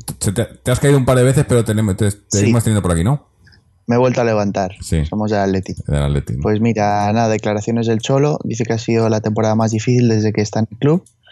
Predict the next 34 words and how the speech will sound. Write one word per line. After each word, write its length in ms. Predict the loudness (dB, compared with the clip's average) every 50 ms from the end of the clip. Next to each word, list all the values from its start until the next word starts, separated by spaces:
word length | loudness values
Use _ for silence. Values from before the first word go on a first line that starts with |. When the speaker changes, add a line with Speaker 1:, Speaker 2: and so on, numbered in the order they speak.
| -20 _ _ _ _ _ _
Speaker 2:
que 100 | -2 0
ha 20 |
habido 160 | 2 2 2 2
demasiados 380 | 2 2 0 0 0 -2 -2
inconvenientes 560 | -2 0 0 2 2 2 2 2 0 0 -2
para 280 | -2 0 0 0 2 2 2
mantener 320 | 0 0 0 0 0 2
una 100 | 2 2
regularidad 540 | 0 0 0 0 0 0 0 0 0 0 -2
estable, 480 | -2 -2 0 0 2 2 2 0 -2 -4 _ _ _ _ -20 -20 _ _
que 80 | -2 0
el 80 | 0
arranque 320 | 0 0 0 -2 -2 -2 -2
fue 180 | -2 0 0
duro, 220 | 2 2 2 2 2
en 60 | 0
octubre 320 | 0 -2 0 0 0 0
y 20 | 0
noviembre 380 | 0 0 2 2 2 2 0
muchos 260 | 0 0 0 -2 -2
creían 220 | 0 0 0 0 0
que 60 | 0
estábamos 340 | 0 0 0 0 0 0 -2
fuera 180 | -2 0 0
de 120 | 0 0 0
todo 220 | 0 0 2 2
y 60 | 2
estamos 340 | 0 0 0 -2 0 0 2
llegando 340 | 2 2 2 2 2 2 2
al 200 | 2 0 0 -2
final 380 | 0 0 2 2 2 2 2 0
otra 240 | -4 -4 -2 0 0
vez 160 | 0 -2 -2
terceros. 640 | -4 -4 -4 -4 -2 -2 -2 -2 -2 -4 -8 -10